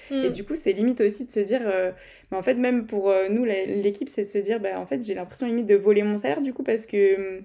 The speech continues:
Speaker 1: Mm.
Speaker 2: bah, toi, tu mérites ton salaire et il y a pas de raison que tu l'aies pas, quoi.
Speaker 1: Ouais, mais pas du tout, parce qu'en fait, vous êtes une ressource comme toutes les autres ressources.
Speaker 2: Oui.
Speaker 1: Et moi, je
Speaker 2: Non,
Speaker 1: le
Speaker 2: mais
Speaker 1: vois pas
Speaker 2: c'est
Speaker 1: du
Speaker 2: sûr.
Speaker 1: tout comme ça, tu vois. Moi,
Speaker 2: Ouais,
Speaker 1: c'est
Speaker 2: je, je m'en doute, ça.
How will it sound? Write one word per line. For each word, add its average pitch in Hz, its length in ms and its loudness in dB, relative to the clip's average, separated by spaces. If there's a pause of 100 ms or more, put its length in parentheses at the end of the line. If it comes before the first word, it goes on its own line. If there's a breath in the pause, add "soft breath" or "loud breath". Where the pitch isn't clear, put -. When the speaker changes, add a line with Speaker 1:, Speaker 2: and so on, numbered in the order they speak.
Speaker 1:
Mm. 240 300 -4 (140)
Speaker 2:
bah, 190 140 -6
toi, 226 160 2
tu 220 160 -6
mérites 208 380 2
ton 233 100 -4
salaire 226 380 2
et 190 340 2 (300 loud breath)
il 202 80 -2
y 196 60 4
a 185 80 2
pas 196 120 2
de 196 80 0
raison 196 300 -4
que 202 40 -14
tu - 140 -12
l'aies 185 120 -4
pas, 233 160 -4
quoi. 190 200 -12 (180)
Speaker 1:
Ouais, 233 360 -4
mais 226 220 -4
pas 214 180 -4
du 214 100 -8
tout, 254 160 -8
parce 233 180 -6
qu'en 226 140 -12
fait, 240 200 -4
vous 226 180 -8
êtes 220 180 -8
une 233 120 -4
ressource 233 500 -6
comme 220 240 -6
toutes - 180 -14
les 226 160 -2
autres 214 280 -8
ressources. 269 380 -10 (240 soft breath)
Speaker 2:
Oui. 240 320 0
Speaker 1:
Et 226 60 0
moi, 233 160 0
je 247 60 -2
Speaker 2:
Non, 220 60 4
Speaker 1:
le 247 100 6
Speaker 2:
mais - 80 -
Speaker 1:
vois 226 100 2
pas 240 120 2
Speaker 2:
c'est 220 40 -6
Speaker 1:
du 226 60 -10
Speaker 2:
sûr. 202 180 -2
Speaker 1:
tout 247 60 0
comme 233 100 -2
ça, 247 160 -4
tu - 140 -16
vois. 226 200 -2
Moi, 220 180 -4
Speaker 2:
Ouais, 202 380 0
Speaker 1:
c'est 196 120 -4 (260)
Speaker 2:
je, 196 60 -14
je 190 80 -12
m'en 180 120 -8
doute, 180 260 -12
ça. - 120 -14